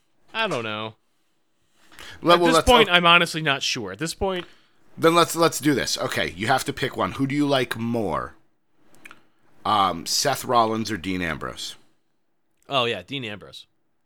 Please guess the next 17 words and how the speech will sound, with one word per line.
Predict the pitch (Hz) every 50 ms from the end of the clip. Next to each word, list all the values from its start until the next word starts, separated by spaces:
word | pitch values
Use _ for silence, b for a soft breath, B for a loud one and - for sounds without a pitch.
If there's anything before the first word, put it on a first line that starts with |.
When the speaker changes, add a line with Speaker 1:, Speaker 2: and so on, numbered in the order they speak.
| _ _ _ _ _ _ - -
Speaker 2:
Dean | 127 135 123 135 135 135 135
Ambrose | 131 131 127 127 131 123 110
or | 120 107
Finn | - - 113 107
Balor? | 98 85 71 62 58 - - - _ _ _ _ _ _ _ _ _ _ _ _ _ _ _ _ _ _ _ - - - _ _ _ _ _ _ _ _ _ _ _ _ _ -
Oh, | - 120
no, | 131
Speaker 1:
Wait, | 131
Speaker 2:
wait, | 107 95
I |
Speaker 1:
but | -
Speaker 2:
should | 127 139 117
have | 104
gone | 95 95 85
the | 80 82
other | 80 73 71
way. | 64 113